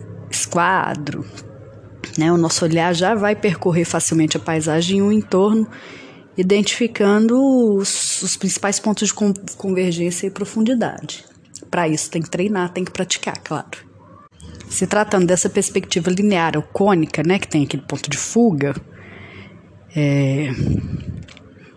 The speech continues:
o artista vai representar um objeto ou uma paisagem tridimensional projetando sobre um plano a partir de um ponto, que é o ponto de fuga.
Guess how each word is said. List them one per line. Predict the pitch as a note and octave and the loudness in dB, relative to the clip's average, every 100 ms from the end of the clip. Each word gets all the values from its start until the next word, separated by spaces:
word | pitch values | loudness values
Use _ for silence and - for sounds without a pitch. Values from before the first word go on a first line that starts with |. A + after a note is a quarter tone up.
| - | -4
o | D#3+ F3 | 2 2
artista | - G3+ G3 G#3 | 2 0 2 4
vai | |
representar | G#3+ G#3+ G3+ F3+ E3 | 4 4 2 2 4
um | F3 | 4
objeto | F3+ F#3 D#3 D3+ - - E3+ | 4 4 4 2 2 2 4
ou | |
uma | G3+ | 6
paisagem | F#3 D#3 D3 C#3 C#3 C#3+ | 4 2 2 2 2 0
tridimensional | F#3+ A3+ F3+ E3 D3 D#3+ D3 F3+ E3+ D3+ - - - - - - - - - - - | 2 2 4 2 2 2 4 4 4 0 -6 -20 -18 -18 -18 -20 -20 -20 -20 -8 2
projetando | G3+ G#3 G3+ G3+ F#3+ G#3 | 4 6 4 4 4 4
sobre | - G#3+ A3+ A#3 B3+ | 4 6 6 6 6
um | B3+ | 6
plano | - G3+ A3+ | 6 4 4
a | A3+ | 4
partir | G#3+ E3+ A3 | 2 2 4
de | C4+ | 4
um | |
ponto, | D4+ G3+ D#3+ C3 - D#2+ - - - - - | 4 4 4 2 -2 -6 -6 -16 -18 -14 0
que | - | 2
é | |
o | A3 | 4
ponto | A#3 A#3 A#3 | 4 4 4
de | C4 | 0
fuga. | - G#3 D#3+ C#3+ | 2 4 4 2